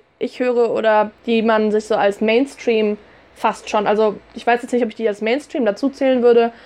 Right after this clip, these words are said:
aber so ein bisschen was, dass da was kommt. Was ja hier in Wuppertal immer ist,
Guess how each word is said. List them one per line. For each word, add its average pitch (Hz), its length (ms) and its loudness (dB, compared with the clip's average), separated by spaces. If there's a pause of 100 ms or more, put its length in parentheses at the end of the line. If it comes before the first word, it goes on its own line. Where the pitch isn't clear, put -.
(360)
aber 214 280 2
so 208 140 0
ein 208 120 2
bisschen 214 340 0
was, 190 300 -2 (180)
dass 196 140 -8
da 202 100 -2
was 180 200 -4
kommt. 190 340 -4
Was 269 160 0
ja 381 80 2
hier 339 180 2
in 294 100 0
Wuppertal 330 420 0
immer 269 260 0
ist, 269 160 -6